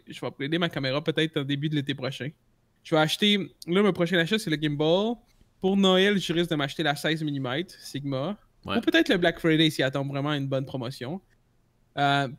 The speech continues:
Speaker 1: puis après ça, peut-être pour le début du printemps l'année prochaine, je vais faire le move pour la nouvelle caméra.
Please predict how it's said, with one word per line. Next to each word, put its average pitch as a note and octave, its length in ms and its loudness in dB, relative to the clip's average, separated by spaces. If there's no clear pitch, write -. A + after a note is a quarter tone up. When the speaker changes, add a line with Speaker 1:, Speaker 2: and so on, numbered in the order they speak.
Speaker 1:
puis G#3 520 4
après D3+ 420 0
ça, A3 220 0
peut-être G#3+ 360 -2
pour G3 140 0
le E3 120 4
début F#3 360 0
du F3+ 120 -10
printemps E3 400 -2
l'année D3 200 -2
prochaine, D3 440 -6
je D3 100 -12
vais C3+ 140 -4
faire C3+ 180 -4
le C3+ 120 -4
move C#3+ 260 -6
pour C3 140 -8
la A#2+ 120 -2
nouvelle B2+ 220 -8
caméra. B2 440 -12